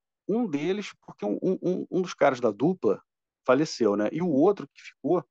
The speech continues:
ele, ele teve, fez, fez um projeto junto com um cara que cantava, o dono da voz verdadeira.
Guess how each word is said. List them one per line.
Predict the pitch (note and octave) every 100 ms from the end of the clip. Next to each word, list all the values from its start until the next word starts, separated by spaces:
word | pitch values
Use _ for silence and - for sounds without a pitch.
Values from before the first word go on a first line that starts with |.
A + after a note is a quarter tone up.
| _ _ _ _ _
ele, | A2+ B2+ C3 D#3+ D#3+ D3+ C#3 B2+
ele | C3 B2+ C3+ C#3 _ _ _ _ _ _ _ -
teve, | F#3 F3 C3
fez, | D3
fez | - D3+
um | D#3+
projeto | D#3+ D3+ A#2+ D#3 D#3+
junto | C#3+ F#3+ -
com | G#3
um |
cara | F#3+ F3+ D#3+ A3
que | _
cantava, | - A3+ - D3+ C#3+ G#2+
o | G#2+
dono | A#2 C#3+ D#3+
da | C#3+
voz | A2 C3+ C#3+
verdadeira. | D3 D3+ C#3+ A2 A#2 F#2+